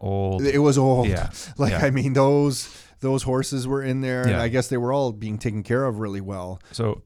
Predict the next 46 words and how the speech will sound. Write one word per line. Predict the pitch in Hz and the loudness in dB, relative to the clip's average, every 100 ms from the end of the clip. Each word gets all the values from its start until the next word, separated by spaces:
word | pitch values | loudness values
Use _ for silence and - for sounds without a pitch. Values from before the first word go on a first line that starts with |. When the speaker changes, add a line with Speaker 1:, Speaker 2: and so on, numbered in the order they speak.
| _ | _
Speaker 2:
But | 113 113 | -6 -2
that | 135 139 | -2 0
was | 131 113 | -2 -2
the, | 123 113 | -4 -4
what, | 117 143 | -4 -8
what | 147 | -10
kind | - 165 | -10 -8
of | 139 | -6
racing | 139 - 117 | -6 -2 0
Speaker 1:
those | 113 | 0
Speaker 2:
did | |
Speaker 1:
are | |
Speaker 2:
you | 113 143 | 0 2
do? | |
The | 110 | 2
har- | 104 | 2
Speaker 1:
standard | 104 92 | 2 0
breds. | 80 85 - - - | -4 -8 -10 -12 -8
So | - 104 | -2 0
those | 95 101 101 | 2 0 0
are, | 107 101 95 | 0 0 0
um, | 92 87 85 82 _ _ - 87 | 0 -2 -4 -8 _ _ -12 -12
like, | - | -10
trotting | - 87 90 85 | -6 -4 -4 -6
horses. | 87 - - 92 85 - | -6 -8 -8 -8 -10 -14
So | - 90 | -10 -6
they | 82 | -6
pull | - 92 | -4 -4
the | |
little | 87 85 | -6 -8
carts | - - 80 - | -10 -14 -12 -10
and | 87 | 0
Speaker 2:
Yeah, | 127 | 2
Speaker 1:
then | 113 | 2
they | |
Speaker 2:
that's | 85 | -2
Speaker 1:
go | 113 | -4
Speaker 2:
right. | 101 | -6
Speaker 1:
around. | 101 | -6
Speaker 2:
Yeah, | 104 | -8
yeah. | 98 95 - | -10 -14 -14
Speaker 1:
So | - 139 | -4 0
yeah, | 123 87 | 0 0
I | |
mean, | 101 101 95 - _ _ _ _ _ _ _ _ _ _ _ 95 92 - | 0 0 -2 -8 _ _ _ _ _ _ _ _ _ _ _ -16 -16 -14
that, | 107 110 104 101 | -4 0 0 -2